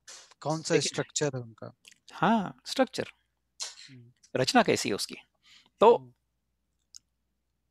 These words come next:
Speaker 2: है तो केवल आकाश ही, और उसमें भी केवल पॉजिटिवली चार्ज्ड और नेगेटिवली चार्ज, ये दो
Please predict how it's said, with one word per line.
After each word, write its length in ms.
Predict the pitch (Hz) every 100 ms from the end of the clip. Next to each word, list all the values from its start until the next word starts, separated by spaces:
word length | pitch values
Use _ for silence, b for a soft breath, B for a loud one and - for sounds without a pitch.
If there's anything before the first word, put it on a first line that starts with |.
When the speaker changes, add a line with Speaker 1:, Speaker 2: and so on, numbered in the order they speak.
| _ _ -
Speaker 2:
है 180 | - 151
तो 140 | -
केवल 240 | 175 175 156
आकाश 260 | 127 143
ही, 100 | 123 - - _ _ _ _ _ _ -
और 140 | 147
उसमें 280 | 135 - 175
भी 100 | 202
केवल 440 | 175 160 170 170 - _ _ _ _
पॉजिटिवली 480 | 120 120 147 170 170
चार्ज्ड 340 | 156 156 160 160
और 120 | 139
नेगेटिवली 440 | 131 139 143 131
चार्ज, 420 | 120 - - - _ _ _ _ b b b b
ये 160 | 131 143
दो 340 | 131 156 -